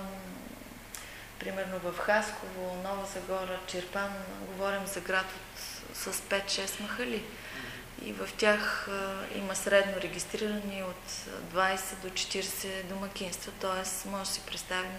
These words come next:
Speaker 1: за какъв тип малки селища говорим, които, а, разбира се, имат резидиращ кадия, т.е. в административно отношение имаме представител на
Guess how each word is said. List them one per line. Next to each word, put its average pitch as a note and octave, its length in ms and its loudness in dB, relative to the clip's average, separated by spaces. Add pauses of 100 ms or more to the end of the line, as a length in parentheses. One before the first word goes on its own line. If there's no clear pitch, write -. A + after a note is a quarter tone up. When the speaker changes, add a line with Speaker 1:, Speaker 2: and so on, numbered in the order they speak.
Speaker 1:
за F#3 60 -6 (180)
какъв - 280 -6
тип - 260 -6
малки F3+ 340 -2
селища - 520 -4 (340)
говорим, - 360 -8 (720)
които, G#3 720 0 (260)
а, F#3+ 180 -4 (1120)
разбира G3 400 2
се, - 160 0
имат G3+ 480 2 (360)
резидиращ F3+ 800 4
кадия, D#3+ 460 0 (240)
т.е. D#3+ 260 0 (680)
в - 60 -4
административно F3+ 840 -4
отношение F3+ 600 -4
имаме F3 340 -4
представител F3 600 -4
на F3+ 240 -8